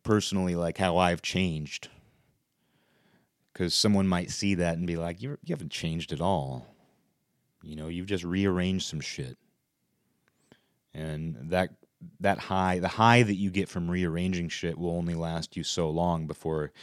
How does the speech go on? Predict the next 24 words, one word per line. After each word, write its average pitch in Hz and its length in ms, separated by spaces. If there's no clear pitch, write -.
you 90 120
just 78 240
settle 78 320
into 82 360
it. 69 80
It's - 120
like 87 120
if 85 80
you 92 160
have 98 320
rearranged 80 640
your 78 80
room 69 420
or 78 140
you 82 100
move 85 260
into 85 220
a 80 60
new 80 200
house, 73 440
that 92 160
feeling 110 260
is 76 100
incredible. 78 680